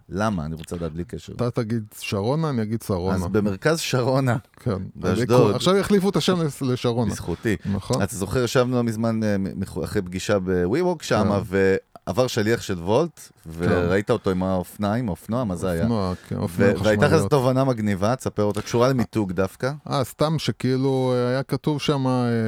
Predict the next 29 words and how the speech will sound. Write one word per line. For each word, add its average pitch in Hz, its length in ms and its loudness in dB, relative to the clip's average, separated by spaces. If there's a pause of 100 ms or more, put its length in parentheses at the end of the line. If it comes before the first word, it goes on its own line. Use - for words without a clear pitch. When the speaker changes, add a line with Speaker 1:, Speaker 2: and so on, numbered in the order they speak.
(440)
Speaker 2:
וולט 120 260 -2
פרטנר, 107 520 0 (320)
אז 90 120 -4
אמרתי 101 460 -2
כאילו, 101 340 -2
"אה, 101 300 -2
תראה, 104 260 -2
הם 101 120 -2
מנסים 98 400 -2
כאילו 104 220 -4
ליצור 104 360 -4
אצל 98 300 -4
ה-, 90 480 -4 (500)
Speaker 1:
שליח. 87 320 2
Speaker 2:
אצל 123 80 0
השליח 131 500 0
את 127 60 -4
תחושת - 360 -2
החשיבות 139 600 0
הזאת, 120 300 0
אני 113 240 0
לא 131 400 2
שליח, 127 760 0
אני 107 180 2
שותף - 640 -4
בחברה. 101 540 -2 (420)
Speaker 1:
דרך 85 140 -4
Speaker 2:
אני 87 80 -2
Speaker 1:
אגב, 90 60 -2